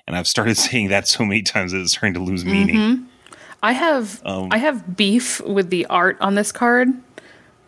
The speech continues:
Speaker 2: It looks like one of those spray paint, um, street
Speaker 1: <laughs> Oh, were
Speaker 2: artist
Speaker 1: they
Speaker 2: drawings.
Speaker 1: Street artists with the, with the, uh,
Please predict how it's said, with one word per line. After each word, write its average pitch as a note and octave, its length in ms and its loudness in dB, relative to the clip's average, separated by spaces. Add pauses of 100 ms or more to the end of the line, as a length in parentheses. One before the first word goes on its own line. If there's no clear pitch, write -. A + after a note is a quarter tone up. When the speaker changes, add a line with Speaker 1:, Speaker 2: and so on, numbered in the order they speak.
(140)
Speaker 2:
It F#3+ 160 0
looks G#3+ 400 0
like G3 420 2
one G3+ 180 0
of G3 100 4
those F#3 480 4 (240)
spray G3 360 2
paint, G#3 760 0
um, E3+ 600 0 (720)
street - 360 2
Speaker 1:
<laughs> F3+ 40 2
Oh, - 60 2
were - 60 4
Speaker 2:
artist D#3+ 220 2
Speaker 1:
they D#3 140 4 (340)
Speaker 2:
drawings. B3+ 480 2
Speaker 1:
Street D#3 220 2
artists C#3+ 220 2
with C3 160 -4
the, C3 160 0
with C3 220 0
the, B2 200 4
uh, A2 300 2